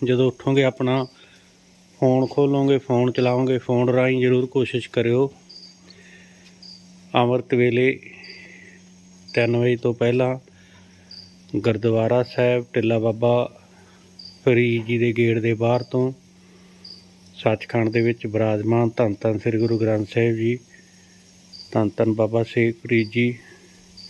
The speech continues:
ਉਹਨਾਂ ਦੇ ਚਰਨਾਂ ਦੇ ਵਿੱਚ ਹਾਜ਼ਰੀਆਂ ਭਰ ਕੇ ਅਰਦਾਸ ਬੇਨਤੀਆਂ ਕਰਨ ਦੀ ਕੋਸ਼ਿਸ਼ ਕਰਿਓ ਤਾਂ ਜੋ ਤੁਹਾਡਾ ਤੇ ਤੁਹਾਡੇ ਪਰਿਵਾਰ ਦਾ ਤੇ ਸਭ ਦਾ ਦਿਨ ਵਧੀਆ ਬਤੀਤ ਹੋ ਸਕੇ। ਸਾਡੇ ਵੱਲੋਂ ਵੀ ਇਹੀ ਅਰਦਾਸ ਬੇਨਤੀ ਹੈ। ਸ੍ਰੀ ਗੁਰੂ ਗ੍ਰੰਥ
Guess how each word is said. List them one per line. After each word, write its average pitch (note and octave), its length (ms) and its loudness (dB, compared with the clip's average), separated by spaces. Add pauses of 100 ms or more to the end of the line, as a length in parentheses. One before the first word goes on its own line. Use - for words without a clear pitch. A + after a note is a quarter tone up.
(840)
ਉਹਨਾਂ A#2+ 280 2
ਦੇ A2+ 280 0 (380)
ਚਰਨਾਂ A2+ 400 0
ਦੇ A2+ 80 0
ਵਿੱਚ A2+ 320 -4
ਹਾਜ਼ਰੀਆਂ A2+ 480 0
ਭਰ A#2 200 0
ਕੇ B2 260 -2
ਅਰਦਾਸ A2 320 -2 (100)
ਬੇਨਤੀਆਂ A#2+ 420 0
ਕਰਨ A2+ 240 0
ਦੀ A2 100 -2
ਕੋਸ਼ਿਸ਼ G#2 360 -6
ਕਰਿਓ A2+ 260 -2
ਤਾਂ G#2+ 280 -2
ਜੋ A2 120 0
ਤੁਹਾਡਾ A2 480 -2
ਤੇ A2+ 180 -2
ਤੁਹਾਡੇ A2+ 360 -2
ਪਰਿਵਾਰ A2 460 -2
ਦਾ A2+ 180 -2
ਤੇ A2+ 160 -4
ਸਭ B2 260 -4
ਦਾ A#2+ 220 -2
ਦਿਨ G2+ 200 -6
ਵਧੀਆ G#2+ 300 -2
ਬਤੀਤ A2+ 340 -4
ਹੋ A#2 80 0
ਸਕੇ। B2+ 360 0 (1500)
ਸਾਡੇ G#2+ 280 0
ਵੱਲੋਂ B2 260 0
ਵੀ A2+ 180 0
ਇਹੀ A#2+ 240 0
ਅਰਦਾਸ G#2+ 420 -4
ਬੇਨਤੀ A2+ 420 0
ਹੈ। B2+ 180 0 (680)
ਸ੍ਰੀ A#2+ 220 2
ਗੁਰੂ A2+ 220 0
ਗ੍ਰੰਥ A2 320 -2